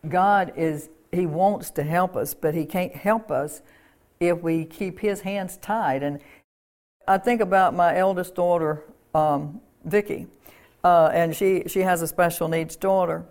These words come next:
And, uh, I think about her. I was thinking about this the other day as I was putting the message together, and, and how God loves us so much and how He wants to help us in every situation, in every circumstances that we're in. But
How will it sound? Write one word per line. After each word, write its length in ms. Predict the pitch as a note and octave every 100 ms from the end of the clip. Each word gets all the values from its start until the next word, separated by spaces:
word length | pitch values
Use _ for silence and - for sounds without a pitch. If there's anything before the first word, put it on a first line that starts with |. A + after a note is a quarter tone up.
| _ _ _ _ _ -
And, 420 | - F3 E3+ E3+
uh, 240 | - E3+ D#3+
I 120 | F3
think 200 | F3 A#3+
about 380 | G#3 F#3+ F#3 G3
her. 280 | A3+ G#3 D#3+
I 80 | D#3+
was 140 | E3
thinking 200 | A3+ G#3
about 200 | F#3+ F#3
this 160 | F#3+ F3
the 120 | F#3+
other 120 | F3
day 140 | F#3
as 120 | F3+ E3+
I 60 |
was 120 | D#3+
putting 240 | - G3+ E3+
the 60 |
message 380 | E3+ F3 F3 E3+
together, 320 | E3 E3+ D#3+
and, 100 | D#3
and 200 | D#3 E3
how 260 | E3+ G3 G3+
God 300 | F3+ F#3+ F#3
loves 300 | F3 G3+ F3+
us 120 | F3
so 200 | - F#3
much 460 | F#3 G3 F3 D#3 - - - - -
and 140 | F#3
how 200 | F#3+ G3+
He 240 | F#3 G#3 G3+
wants 460 | F3 G#3 G#3 -
to 140 | - F3
help 340 | F#3 G3+ G3+
us 260 | F3+ E3 E3
in 160 | E3 E3
every 280 | F3+ G#3 F#3+
situation, 680 | F#3 F3+ E3 D#3+ E3 D#3+ D#3+
in 100 | E3
every 220 | G#3 G3+
circumstances 800 | G3+ F3 E3+ - F3 E3+ E3 E3
that 140 | D#3
we're 180 | D#3+ D#3
in. 420 | F#3+ G#3+ F#3 E3 - - - - D3+ _
But 540 | G3+ F#3+ F3 - -